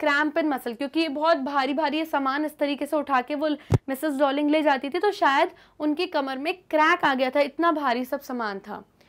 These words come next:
Pityingly यानी कि फीलिंग सॉरो,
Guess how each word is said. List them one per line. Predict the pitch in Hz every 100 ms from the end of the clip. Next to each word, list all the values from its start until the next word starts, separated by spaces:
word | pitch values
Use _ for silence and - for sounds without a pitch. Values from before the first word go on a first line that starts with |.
| _ - _ 330
Pityingly | - 349 359 359 359 370
यानी | 339 320 320
कि | 339 427
फीलिंग | 415 330 311 320
सॉरो, | 320 302 226